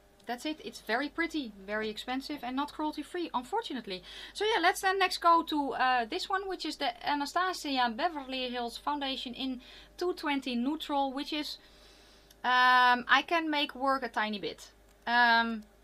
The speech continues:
tiny. I need to bronze it up then, because it's a little bit too light for me right now, but I do really like this foundation. I think it is a very pretty luminous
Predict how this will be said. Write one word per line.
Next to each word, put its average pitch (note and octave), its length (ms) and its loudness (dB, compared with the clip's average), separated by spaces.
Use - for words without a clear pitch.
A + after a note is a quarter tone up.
tiny. G3 320 -4
I G#3+ 100 0
need B3 220 -4
to B3 80 -8
bronze G#3 260 -6
it - 80 -8
up F3 140 -4
then, E3 160 -6
because G#3+ 260 -6
it's A3 140 -12
a A#3 40 -4
little A#3+ 160 -2
bit A#3 140 -8
too A3+ 120 -6
light G#3 200 2
for G#3+ 140 -10
me G#3 120 -8
right F#3+ 240 0
now, F#3 220 -2
but A#3+ 160 -2
I A#3+ 80 0
do B3 160 -6
really C4 300 -4
like G#3+ 180 0
this G3+ 140 -8
foundation. G3 520 -8
I A3+ 120 -4
think C4+ 260 -6
it G#3+ 80 -8
is A3 140 -6
a G#3+ 40 -6
very A#3+ 320 0
pretty C4+ 440 -8
luminous B3 420 -2